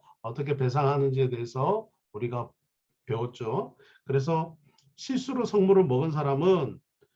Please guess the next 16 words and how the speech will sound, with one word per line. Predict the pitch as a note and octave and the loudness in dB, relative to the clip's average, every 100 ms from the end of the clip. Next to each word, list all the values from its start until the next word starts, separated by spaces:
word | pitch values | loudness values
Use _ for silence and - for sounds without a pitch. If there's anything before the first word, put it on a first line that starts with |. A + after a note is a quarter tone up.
| _ _ - | _ _ -4
오분의 | C#3 G#3 A#3 A3+ F3 | 0 0 0 -2 0
일 | F#3 | 4
을 | G3 - - _ - | 4 2 -10 _ -14
그 | D3+ E3 D3+ B2+ - _ - | -8 -4 -2 -2 -6 _ -12
자-, | C3 - | -12 -10
먹었던 | D#3 D3 G#3 A3+ A3 G#3+ G#3+ G3+ - _ _ _ _ _ _ _ _ _ _ _ | -2 2 4 2 0 -2 -2 -4 -12 _ _ _ _ _ _ _ _ _ _ _
성물과 | - A3 A3 G3 D#3+ D3 F3+ A#3+ D4 _ _ _ | -4 -2 6 6 6 2 0 0 -4 _ _ _
그 | C#3+ | -10
성물의 | - G#3+ G#3+ G3 F#3+ G#3+ - | -6 -4 0 2 2 0 -4
오분의 | B2 C#3+ F3+ G3+ G3 | -6 -4 2 4 2
일 | E3+ E3 | 0 -4
을 | E3+ C#3+ | -6 -4
더 | C3+ | -4
보태서 | - - B2+ C#3 D3 | -4 -6 -2 -2 -2
제사장에 | C3+ C3+ B2+ B2+ B2+ | -2 -2 0 0 -2
갚아라. | G2 - A2 G#2+ F#2 | -6 -10 -8 -6 -6